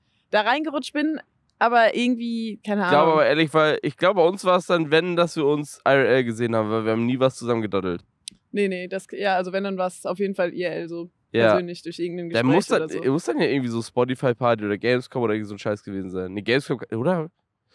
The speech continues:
Speaker 2: Doch, Gamescom.
Speaker 1: Gamescom!
Speaker 2: Gamescom!
Speaker 1: Mit Krokoboss!
Speaker 2: Mit Dododos!
Speaker 1: Der, er hat mich, glaub ich, nämlich in die Red Bull Lounge
Speaker 2: Ja!
Speaker 1: einfließen lassen.
Speaker 2: Ja, ja, ja, ja.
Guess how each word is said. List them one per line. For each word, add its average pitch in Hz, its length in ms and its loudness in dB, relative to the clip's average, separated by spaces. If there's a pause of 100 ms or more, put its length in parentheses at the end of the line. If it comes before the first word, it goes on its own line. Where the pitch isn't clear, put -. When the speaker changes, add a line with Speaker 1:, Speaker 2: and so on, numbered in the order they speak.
(100)
Speaker 2:
Doch, 196 200 2
Gamescom. 196 600 4
Speaker 1:
Gamescom! 285 380 6
Speaker 2:
Gamescom! 226 920 4
Speaker 1:
Mit 349 220 0
Krokoboss! 330 920 4
Speaker 2:
Mit 254 180 2
Dododos! 269 800 6
Speaker 1:
Der, 294 220 4 (280)
er 359 440 4
hat 381 120 -6
mich, 320 120 0
glaub 294 160 2
ich, - 220 -10
nämlich 277 440 0
in 262 200 2
die 254 320 4
Red 240 260 2
Bull 320 160 4
Lounge 240 360 4 (380)
Speaker 2:
Ja! 220 580 4
Speaker 1:
einfließen 262 640 2
lassen. 233 380 2
Speaker 2:
Ja, 359 300 6
ja, 320 200 6
ja, 285 260 4
ja. 285 300 4